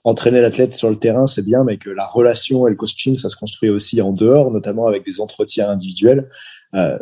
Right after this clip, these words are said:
alors, pas forcément dans un cadre assis sur deux chaises, euh, dans, dans une salle de classe, tu vois.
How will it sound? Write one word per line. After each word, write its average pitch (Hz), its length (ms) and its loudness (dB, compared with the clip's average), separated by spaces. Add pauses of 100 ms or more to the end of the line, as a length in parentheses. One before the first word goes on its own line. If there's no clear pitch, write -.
alors, 85 200 -4
pas 107 140 2
forcément 113 400 2
dans 104 120 2
un 92 80 -2
cadre 101 360 0
assis 95 240 -6
sur 98 180 -2
deux 101 140 0
chaises, 107 340 2
euh, 90 180 -2
dans, 85 120 -6
dans 101 140 0
une 98 160 2
salle 110 180 0
de 110 80 4
classe, 151 240 2
tu - 80 -4
vois. 131 160 0